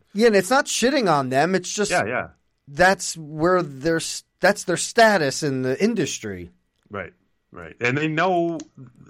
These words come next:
Speaker 2: that's their money pot, right? Like, that, that they absolutely know that.
Speaker 1: Yeah, like, you're not gonna get Bill Murray to talk about Ghostbusters in this documentary.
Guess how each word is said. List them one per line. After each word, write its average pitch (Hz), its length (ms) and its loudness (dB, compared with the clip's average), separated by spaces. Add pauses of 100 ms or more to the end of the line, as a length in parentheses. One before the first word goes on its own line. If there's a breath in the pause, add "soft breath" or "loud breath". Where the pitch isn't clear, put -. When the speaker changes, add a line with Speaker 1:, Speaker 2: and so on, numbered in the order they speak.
(140)
Speaker 2:
that's 143 460 -4
their 160 260 -2
money 139 440 -4
pot, 80 300 -14
right? 113 120 -4
Like, 151 220 -6
that, 127 240 -2
that 120 240 -10
they 131 180 -4
absolutely 147 460 -10
know 151 220 -6
that. - 280 -14 (300)
Speaker 1:
Yeah, 151 260 -4
like, 107 160 -12
you're 185 80 4
not 208 60 0
gonna 202 100 0
get 151 160 -2
Bill 180 140 0
Murray 151 340 2
to 110 80 -2
talk 139 160 -2
about 110 200 -6
Ghostbusters 107 680 -4
in 101 60 -10
this 101 140 -10
documentary. 104 840 -4